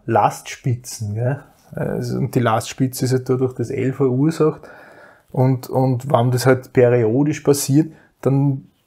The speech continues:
sind das eben so Blindleistungen. Ja? Aber ist eigentlich genau das Gleiche.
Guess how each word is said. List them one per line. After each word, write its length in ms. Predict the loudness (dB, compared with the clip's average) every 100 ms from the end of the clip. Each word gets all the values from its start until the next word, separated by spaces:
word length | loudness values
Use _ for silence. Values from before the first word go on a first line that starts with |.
| _
sind 240 | -4 0
das 140 | 2 2
eben 100 | 0
so 160 | 0
Blindleistungen. 960 | -2 0 0 0 -2 -6 -10 -10 -10 -14 -20 _ _ _
Ja? 140 | -12 -12 -16 _ _ _ _ _ _ _ _ _ _ _ _ _ -4
Aber 160 | 0 2
ist 80 | 2
eigentlich 480 | 2 0 -2 -10 -4
genau 260 | -2 -2
das 160 | -4 -6
Gleiche. 480 | -8 -10 -10 -16